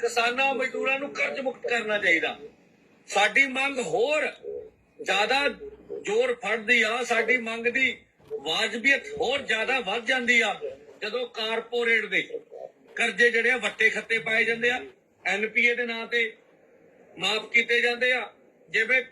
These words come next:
ਚੌਦਾਂ ਲੱਖ ਸਤਵੰਜਾ ਹਜ਼ਾਰ ਕਰੋੜ ਦੇ ਕਰਜ਼ੇ ਬਾਰੇ ਪਹਿਲੋਂ ਗੱਲਾਂ ਸੀ, ਹੁਣ ਫੇਰ ਲੇਟੈਸਟ ਕਰਜ਼ਾ ਉਹਨਾਂ ਨੇ ਮਾਫ ਕੀਤਾ ਕਾਰਪੋਰੇਟ ਦਾ, ਠੀਕ ਹੈ ਜੀ। ਇਸ ਕਰਕੇ, ਕਿਉਂਕਿ ਕਰਜ਼ੇ ਕਰਕੇ ਦੇਸ਼ ਦਾ ਕਿਸਾਨ ਖੁਦਕੁਸ਼ੀਆਂ ਕਰ ਰਿਹਾ ਹੈਗਾ, ਔਰ ਕਰਜ਼ਾ ਮਾਫੀ ਕਿਸਾਨਾਂ ਮਜ਼ਦੂਰਾਂ ਦੀ ਹੋਣੀ ਚਾਹੀਦੀ ਆ।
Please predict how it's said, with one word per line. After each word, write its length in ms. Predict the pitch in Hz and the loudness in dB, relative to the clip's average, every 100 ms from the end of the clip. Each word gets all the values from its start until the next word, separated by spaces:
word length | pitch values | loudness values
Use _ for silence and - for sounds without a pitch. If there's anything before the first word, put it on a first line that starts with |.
| _ | _
ਚੌਦਾਂ 420 | 202 226 233 254 | -4 -2 -2 0
ਲੱਖ 260 | 240 233 240 | 0 0 -4
ਸਤਵੰਜਾ 460 | - 226 226 247 247 | -8 -4 -2 2 2
ਹਜ਼ਾਰ 420 | 240 233 196 214 | 2 0 0 -2
ਕਰੋੜ 300 | 214 220 202 | 0 0 2
ਦੇ 100 | 277 | -2
ਕਰਜ਼ੇ 300 | 226 185 220 | -4 -4 -4
ਬਾਰੇ 240 | 214 214 | 0 -2
ਪਹਿਲੋਂ 340 | 220 190 220 262 | 0 -2 -2 -2
ਗੱਲਾਂ 300 | 240 240 240 | 0 2 0
ਸੀ, 200 | 240 240 - - - | -2 -6 -8 -16 -8
ਹੁਣ 160 | 226 247 | -6 -2
ਫੇਰ 240 | 190 247 | 0 0
ਲੇਟੈਸਟ 500 | 214 220 - - - - - - - - | 2 0 2 0 -2 -14 -18 -20 -14 -4
ਕਰਜ਼ਾ 260 | 226 220 | 2 2
ਉਹਨਾਂ 240 | 220 208 214 | 2 0 0
ਨੇ 80 | 220 | 0
ਮਾਫ 280 | 190 180 | -2 -2
ਕੀਤਾ 240 | 202 196 190 | -4 -4 -4
ਕਾਰਪੋਰੇਟ 520 | 190 185 - 175 160 | -4 -6 -4 -4 -2
ਦਾ, 140 | 143 - - - - - - - - | -2 -6 -10 -12 -12 -12 -12 -6 0
ਠੀਕ 140 | 208 | 4
ਹੈ 80 | 370 | 4
ਜੀ। 180 | - - - - - - 226 | 2 -2 -8 -12 -12 -4 0
ਇਸ 180 | 247 - | 0 0
ਕਰਕੇ, 380 | 269 247 - 285 | 0 0 2 0
ਕਿਉਂਕਿ 340 | 269 254 - - - - | 0 -4 -4 -8 -10 -8
ਕਰਜ਼ੇ 380 | 233 202 277 277 | -8 -2 2 2
ਕਰਕੇ 420 | 254 247 - 294 | 0 -2 2 2
ਦੇਸ਼ 260 | 262 240 - | 4 2 2
ਦਾ 120 | - | -2
ਕਿਸਾਨ 340 | - 226 269 277 | 0 0 0 -2
ਖੁਦਕੁਸ਼ੀਆਂ 540 | 254 - 233 262 269 | -6 -10 -4 0 0
ਕਰ 160 | 247 226 | 2 2
ਰਿਹਾ 240 | 220 202 | 2 4
ਹੈਗਾ, 280 | 190 185 - - - - - - - | 2 2 -2 -4 -14 -16 -16 -10 -4
ਔਰ 100 | 247 | -4
ਕਰਜ਼ਾ 360 | 254 247 269 269 | -2 0 0 0
ਮਾਫੀ 380 | 262 254 269 277 | 0 0 2 2
ਕਿਸਾਨਾਂ 460 | - 240 233 240 247 | 0 -2 -2 -2 -2
ਮਜ਼ਦੂਰਾਂ 400 | 247 240 254 - | -4 -4 -4 -2
ਦੀ 120 | 240 | -2
ਹੋਣੀ 200 | 277 262 | 0 0
ਚਾਹੀਦੀ 400 | - 190 - | 2 2 0
ਆ। 60 | - | -4